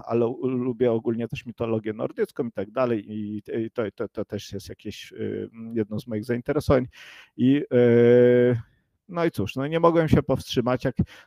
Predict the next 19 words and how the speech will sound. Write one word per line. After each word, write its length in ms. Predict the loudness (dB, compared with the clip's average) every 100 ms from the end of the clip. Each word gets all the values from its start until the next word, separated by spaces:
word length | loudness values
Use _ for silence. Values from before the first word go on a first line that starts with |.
| -2
dorwałem 680 | 0 2 4 4 4 0
w 80 | 0
ręce, 440 | 0 0 -2 -4
słuchajcie, 480 | -4 -4 -4 -2 -2
Wikinga, 760 | -4 -6 -4 -2 -2 -2 -4 -4
o, 180 | 0 0
o 40 |
tym 180 | 0 -4
później 300 | -4 -4 -4
opowiem, 540 | -6 -2 -2 -2 -8 -10
skąd 260 | -10 -10
takiego 340 | -10 -12 -8 -8
Wikinga 440 | -8 -10 -6 -6
dorwałem, 680 | -4 -4 -4 -6 -4 -6 -6 _ _ _ -4
to 140 | -4
sobie 280 | 0 -2 -2 _
tego 260 | -8 -4 -4
Wikinga 540 | -6 -12 -8 -4 -4
wydrukowałem 1080 | -2 0 0 -2 -2 -2 -4 -2 -2 -4 -10